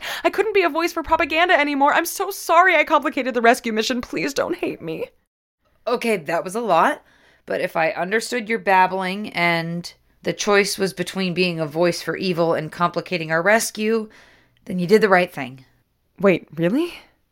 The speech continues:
Speaker 2: Yeah, obviously. Stand behind what you believe in. You know I hate hypocrites almost as much as I hate squirrels.
Speaker 1: Wow.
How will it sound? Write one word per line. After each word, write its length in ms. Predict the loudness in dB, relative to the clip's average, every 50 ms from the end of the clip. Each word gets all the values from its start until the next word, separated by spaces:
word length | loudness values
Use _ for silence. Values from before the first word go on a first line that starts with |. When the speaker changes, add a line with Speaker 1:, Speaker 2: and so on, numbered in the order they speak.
| _ _ _ _ _ _ _ -18
Speaker 2:
Yeah, 420 | -10 -4 0 2 4 4 4 4 4
obviously. 760 | 2 2 2 0 -4 -4 -6 -8 -10 -10 -12 -12 -16 _ _ _ _ _ _ -10
Stand 460 | -6 -6 -6 -4 -4 -2 -2 0 2
behind 380 | 2 2 2 2 2 2 2
what 200 | 2 0 0 -2
you 80 | -4 -6
believe 400 | -4 -2 -2 -2 -2 -4 -4 -4
in. 220 | -4 -6 -6 -8 -14 _ _ _ _ _ _
You 140 | -8 -6 -2
know 260 | 0 2 4 6 6
I 100 | 4 4
hate 240 | 4 0 -2 -2 -2
hypocrites 440 | -2 -2 -2 0 0 0 0 0 0 0
almost 340 | 0 0 0 -2 -4 -4
as 100 | -4 -2
much 180 | 0 0 0 0
as 100 | 0 0
I 100 | 0 0
hate 220 | 2 0 0 -2
squirrels. 580 | -2 -2 2 2 2 2 0 -4 -10 -16 -20 -20 _ _ _ _ _ _ _ _ _
Speaker 1:
Wow. 560 | -4 -2 0 0 0 0 -2 -2 -4 -6